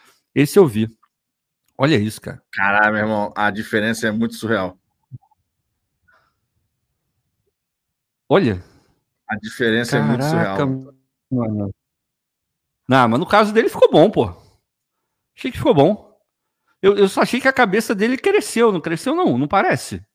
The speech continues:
Speaker 1: Parece que ficou
Speaker 2: Como se
Speaker 1: mais
Speaker 2: tiver-,
Speaker 1: redondo
Speaker 2: como
Speaker 1: o rosto
Speaker 2: tivesse
Speaker 1: dele,
Speaker 2: mais
Speaker 1: né?
Speaker 2: redonda,
Speaker 1: Porque
Speaker 2: né? Tá mais redonda.
Speaker 1: É, de-, pois é, cara.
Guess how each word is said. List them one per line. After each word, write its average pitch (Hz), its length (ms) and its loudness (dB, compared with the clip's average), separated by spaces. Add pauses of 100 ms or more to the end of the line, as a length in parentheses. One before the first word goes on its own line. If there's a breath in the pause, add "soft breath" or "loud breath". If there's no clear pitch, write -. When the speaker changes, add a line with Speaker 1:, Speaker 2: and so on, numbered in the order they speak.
(2000)
Speaker 1:
Parece 185 340 -2
que 220 100 -6
ficou 202 240 0
Speaker 2:
Como 208 120 0
se 214 60 -2
Speaker 1:
mais 214 120 -2
Speaker 2:
tiver-, 143 240 2
Speaker 1:
redondo 147 300 0
Speaker 2:
como 147 60 -2
Speaker 1:
o - 40 -2
rosto 120 140 -2
Speaker 2:
tivesse 139 240 2
Speaker 1:
dele, 123 120 2
Speaker 2:
mais 143 120 4
Speaker 1:
né? 151 60 6
Speaker 2:
redonda, 131 320 2
Speaker 1:
Porque 117 100 2
Speaker 2:
né? 113 180 0 (600)
Tá 120 120 -6
mais 123 200 -2
redonda. 113 560 -2 (280)
Speaker 1:
É, 180 400 4
de-, 127 500 -6 (920)
pois 117 360 -2
é, 151 160 -2
cara. 110 440 -4